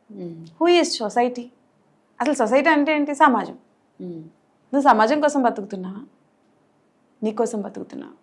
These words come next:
Speaker 2: First you have to decide. ఎవరైనా ఎవరి కోసం బతుకుతారు?
Speaker 1: ఆ,
Speaker 2: ఫస్ట్
Speaker 1: సెల్ఫ్. మ్మ్.
Speaker 2: నేను.
Speaker 1: మ్మ్.
Speaker 2: నాకేం కావాలి? తర్వాత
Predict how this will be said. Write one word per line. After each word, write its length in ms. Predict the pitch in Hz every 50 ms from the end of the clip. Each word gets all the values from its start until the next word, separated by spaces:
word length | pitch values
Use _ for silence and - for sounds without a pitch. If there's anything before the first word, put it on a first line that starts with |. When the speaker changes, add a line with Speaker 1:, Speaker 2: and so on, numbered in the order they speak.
| _ _ _ _ _
Speaker 2:
First 260 | _ 214 214 214 220 233
you 120 | 226 220
have 120 | 214 214
to 80 | 226 202
decide. 280 | 202 196 - - - - _ _ _ _ _ _ _ _ _ _ _ _ _ _ _ _ _ _ _ _ _ _ -
ఎవరైనా 340 | 208 202 233 262 277 277 262
ఎవరి 140 | 233 226
కోసం 260 | 226 262 247 247 254 247
బతుకుతారు? 480 | 247 247 247 233 - - 240 240 - - _ _ _ _ _ _ _ _ _ _ _ _ _ _ _ _ _ _ _ _ _ _ _ _ _ _ _ -
Speaker 1:
ఆ, 200 | - 208 208 - - - -
Speaker 2:
ఫస్ట్ 380 | - - 285 285 311 330 -
Speaker 1:
సెల్ఫ్. 460 | - - - - _ _ _ - - - _ _ _ _ _ _ _ 196
మ్మ్. 300 | 185 180 175 180 196 190
Speaker 2:
నేను. 300 | 190 190 185 185 180 165 - - _ _ _ _ _ _ _ -
Speaker 1:
మ్మ్. 220 | 180 170 165 165 165 - _ _ _ _ _ _ _ _
Speaker 2:
నాకేం 440 | 196 196 233 269 269 254 214 226 277
కావాలి? 400 | 277 285 226 180 - - - - - _ _ _ _ _ _ _ _ _ _ _ _ _ _ _ _ _ _ _ _ _ _ _ _ _ _ _ _ _ _ _ _
తర్వాత 400 | 226 220 226 233 240 240 240 -